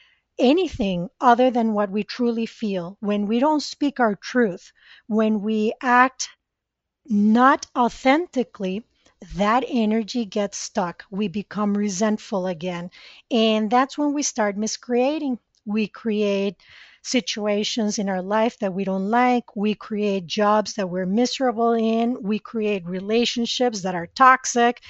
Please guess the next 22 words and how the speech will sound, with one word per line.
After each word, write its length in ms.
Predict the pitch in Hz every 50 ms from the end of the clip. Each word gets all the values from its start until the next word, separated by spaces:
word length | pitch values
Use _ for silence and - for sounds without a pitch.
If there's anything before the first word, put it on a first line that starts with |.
| - - - - _ _
And 540 | - 208 202 196 185 190 190 196 190 202 190
subsequently, 800 | - - - 185 - - - 220 - - 214 196 208 202 196 196
we 180 | 190 190 185
create 460 | 175 - - 214 190 185 180 175 156 151
disease. 580 | 175 170 156 165 170 175 - - - - - - - - - - _ _ _ -
That 200 | 180 214 208 214
is 200 | 240 240 - -
why 420 | 220 226 220 214 208 202 202 208
becoming 1000 | 214 170 208 208 202 196 185 - - - - - 269 262 247 233 214 190 185 185 180
congruent 800 | - - 202 196 185 - 196 202 202 190 175 170 175 180 185 - - -
is 180 | 226 202 185
so 320 | - - - - 190 175 180
important. 640 | 185 190 196 - - 269 269 269 214 202 180 - - _ -
And 480 | - 277 320 - 285 226 220 285 - - _ _ _ _ _ _ _ _ _ _ _ _ _ _ -
becoming 560 | 180 220 220 - - 247 262 269 285 339 339
congruent 720 | 294 - 349 349 330 277 254 233 226 208 202 202 214 - - -
allows 520 | 262 214 214 208 208 214 214 220 208 -
you 120 | 233 233
to 200 | - - 240 226
raise 380 | 196 180 208 202 196 208 190 -
your 140 | 196 196 180
frequency. 800 | - - - 214 190 - - 202 190 196 - - - - 247